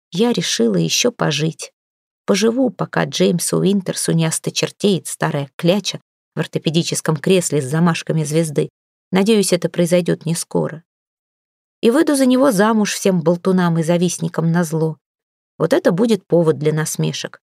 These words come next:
Я спросила у Джеймса, будет ли он страдать из-за насмешек.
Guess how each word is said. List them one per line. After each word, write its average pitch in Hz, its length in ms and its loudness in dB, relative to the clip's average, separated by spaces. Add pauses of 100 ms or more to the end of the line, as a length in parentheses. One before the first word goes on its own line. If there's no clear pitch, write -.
(100)
Я 208 120 0
спросила 226 480 0
у 156 80 -2
Джеймса, 151 460 -2 (320)
будет 156 300 0
ли 156 80 2
он 151 140 0
страдать 170 460 0
из-за 139 220 -4
насмешек. 165 640 -2